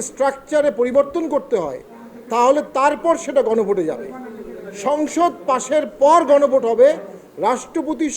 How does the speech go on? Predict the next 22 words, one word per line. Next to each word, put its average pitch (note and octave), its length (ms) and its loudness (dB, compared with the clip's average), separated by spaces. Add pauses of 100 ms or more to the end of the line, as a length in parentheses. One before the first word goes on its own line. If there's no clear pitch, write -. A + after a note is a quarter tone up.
সম্মতির A#3+ 520 -2 (180)
আগে। E3 180 -4 (720)
বর্তমানে D#4 560 0
যে D4+ 60 0
গণভোটের C#4+ 460 2
দাবিটি B3+ 340 0 (100)
উঠেছে C#4+ 320 0 (1300)
সংসদের C#4+ 680 4 (100)
পাশ A#3+ 220 -2
করার C4 260 2 (140)
আগেই, C4+ 280 2 (840)
এই D4 140 2
দাবিটি A3+ 460 0
বাস্তবায়ন A#3+ 680 2
হলে C4 240 6 (500)
ঐক্যমত C#4+ 520 2 (100)
কমিশনকে C4 540 -4 (160)
সংসদের A#3+ 520 -4
স্ট্যাটাস A3+ 460 -4
দেওয়া E3+ 240 -4
হচ্ছে। - 260 -16 (640)
ঐক্যমত C#4+ 500 4